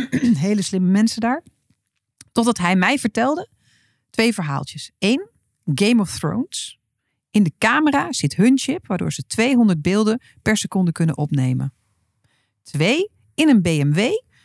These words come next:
zit zo'n chip en die ziet als jij je ogen dicht doet en je dreigt in slaap te vallen,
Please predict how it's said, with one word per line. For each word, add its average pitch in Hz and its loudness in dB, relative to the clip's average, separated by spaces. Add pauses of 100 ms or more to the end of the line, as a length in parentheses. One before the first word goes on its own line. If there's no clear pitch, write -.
zit - -2
zo'n 175 2
chip - -4
en 175 2
die 247 4
ziet 240 2
als 185 -4
jij 202 2
je 185 -2
ogen 214 0
dicht 214 -2
doet 254 -4
en 202 0
je 180 2
dreigt 185 -2
in 180 2
slaap 175 -6
te 170 -12
vallen, 175 -4